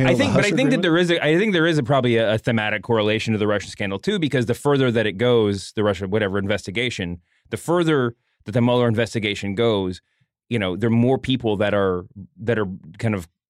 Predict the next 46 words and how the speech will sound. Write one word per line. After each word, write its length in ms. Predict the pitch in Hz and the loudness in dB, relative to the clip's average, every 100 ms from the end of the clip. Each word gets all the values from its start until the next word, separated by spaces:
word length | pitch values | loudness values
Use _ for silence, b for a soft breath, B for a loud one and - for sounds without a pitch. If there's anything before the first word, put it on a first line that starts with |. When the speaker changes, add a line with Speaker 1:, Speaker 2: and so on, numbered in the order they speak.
| - | -12
Speaker 2:
uh, 140 | 87 76 | -8 -6
brought 280 | 104 117 120 | 0 0 2
into 140 | 113 | 0
the 100 | 101 | 0
net. 420 | 92 104 123 90 - _ _ _ _ | -2 0 0 -2 -8 _ _ _ _
Um, 540 | - 95 92 87 82 85 _ _ | -4 -2 0 -2 -4 -10 _ _
you 80 | - | -2
know, 100 | 151 | 0
it 80 | 139 | 2
makes 240 | 143 185 | 2 0
for 180 | - 147 | -4 -4
good 400 | 101 127 127 85 | 0 0 -2 -6
daily 600 | 85 107 135 156 175 185 - | -4 0 0 0 -2 -8 -2
news 600 | 156 175 196 214 226 - - | 0 2 0 -4 -10 -18 -4
when, 280 | 120 127 | 0 2
when 120 | 123 135 | 4 4
you 80 | |
Speaker 1:
Mm-hmm. 80 | 147 | 4
Speaker 2:
can 120 | 127 | 2
just 180 | 113 117 | -2 -4
be 100 | 123 | 0
like, 220 | 123 110 107 | 0 0 -2
"Oh, 80 | |
here's 240 | 107 117 110 | 0 -2 -2
Sam 180 | 110 110 | -4 -2
Nunberg," 360 | 113 107 110 | -2 0 -2
here, 120 | 104 | -2
whatever. 360 | 107 127 104 78 | 0 2 2 -2
I 40 | |
mean, 140 | 107 113 | -4 -4
just 140 | 117 | -4
the 60 | 117 | -4
people 280 | 143 135 120 | -2 0 0
just 320 | 101 120 - 113 | -2 -4 -8 -8
get 140 | 95 117 | -6 -4
lined 360 | 110 110 101 | -2 -2 -2
up, 220 | 98 - - - | -2 -4 -8 -8
you 120 | 90 | -4
know, 240 | 92 107 | -2 -4
for 240 | 110 123 101 | -2 -2 0
all, 160 | 113 | 0
all 200 | - 120 | 0 0
these 200 | 131 127 | 0 -2
former 340 | - 123 120 110 | -2 -2 0 -2
Trump 240 | 123 110 | -2 -4
associates 600 | 107 110 101 101 92 - | -2 -4 -4 -6 -6 -10